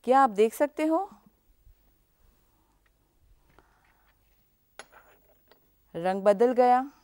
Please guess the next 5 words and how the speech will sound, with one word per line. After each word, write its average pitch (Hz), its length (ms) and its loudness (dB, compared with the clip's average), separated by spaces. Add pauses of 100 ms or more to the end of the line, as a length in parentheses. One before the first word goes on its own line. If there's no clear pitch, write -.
(1700)
जो 190 140 -8
हल्का 190 340 -2
जामुनी 185 440 -2
रंग 285 220 0
था 294 200 0